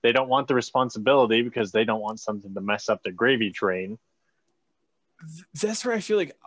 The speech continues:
Speaker 2: what I would like is both. And I know it's a little bit excessive, but write me an email that's super ex-, ex-, you know, covers everything in deep detail, but have that conversation with me, 'cause that conversation will lock in my brain.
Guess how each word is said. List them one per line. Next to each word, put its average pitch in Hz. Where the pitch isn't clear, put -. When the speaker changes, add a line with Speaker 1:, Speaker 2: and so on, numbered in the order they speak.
Speaker 2:
what 147
I 151
would 175
like 202
is 131
both. 107
And 131
I 139
know 170
it's 165
a 143
little 131
bit 135
excessive, 127
but 139
write 143
me 208
an 170
email 165
that's 123
super 139
ex-, -
ex-, 135
you 135
know, 123
covers 127
everything 143
in 120
deep 123
detail, 156
but 131
have 160
that 156
conversation 127
with 104
me, 87
'cause 113
that 117
conversation 135
will 107
lock 107
in 104
my 101
brain. 85